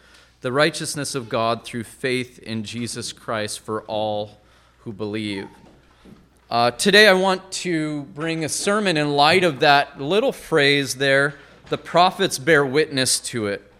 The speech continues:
and what that means in relationship to Christ's manifestation at Advent. The New Testament is very concerned that we regard, that we understand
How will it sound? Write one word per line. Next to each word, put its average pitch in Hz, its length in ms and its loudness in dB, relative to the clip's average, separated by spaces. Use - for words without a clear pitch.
and 156 120 -2
what 233 140 2
that 180 220 4
means 185 300 0
in 156 100 0
relationship 151 800 0
to - 100 -10
Christ's 143 680 0
manifestation 139 1000 -2
at 117 180 -4
Advent. 120 520 0
The - 80 -2
New 208 120 0
Testament 208 500 0
is 156 180 -2
very 175 340 4
concerned 151 960 -2
that 143 320 4
we 185 600 -4
regard, 165 880 2
that 143 180 2
we 185 180 2
understand 180 1080 2